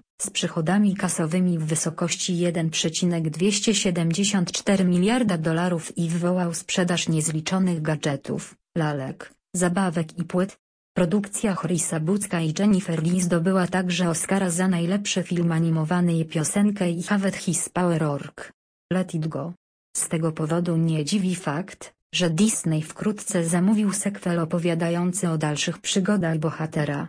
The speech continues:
W tym samym czasie fani marki otrzymali jeden, krótszy film, ale na pełny sequel musieli czekać sześć lat. Głównym wątkiem drugiej części jest odnalezienie źródła tajemniczego głosu,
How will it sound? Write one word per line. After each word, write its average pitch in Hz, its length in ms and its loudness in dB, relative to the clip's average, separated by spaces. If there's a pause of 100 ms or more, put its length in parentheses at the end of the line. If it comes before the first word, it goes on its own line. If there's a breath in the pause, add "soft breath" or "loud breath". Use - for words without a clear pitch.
(100)
W - 40 -16
tym 190 180 4
samym 202 380 0
czasie 190 340 0
fani 190 360 4
marki 165 500 -2
otrzymali 165 640 0
jeden, 165 480 2 (240)
krótszy 202 460 0
film, 147 480 -2 (160)
ale 175 200 2
na 175 120 2
pełny 175 340 2
sequel 190 520 -2
musieli 185 380 0
czekać 156 500 -4
sześć - 480 -2
lat. 156 400 -6 (400)
Głównym 214 500 4
wątkiem 185 540 2
drugiej 196 360 2
części 196 520 0
jest 170 240 -2
odnalezienie 165 760 2
źródła 190 440 2
tajemniczego 175 840 0
głosu, 156 520 -2